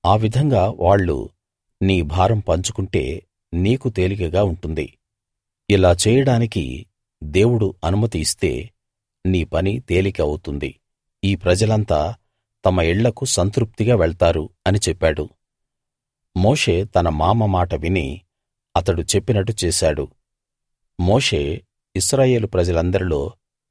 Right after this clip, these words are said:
సామర్థ్యం ఉన్న వ్యక్తులను గుర్తించి,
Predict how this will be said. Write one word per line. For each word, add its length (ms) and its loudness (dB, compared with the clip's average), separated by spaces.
సామర్థ్యం 640 0
ఉన్న 180 0
వ్యక్తులను 520 0
గుర్తించి, 720 -4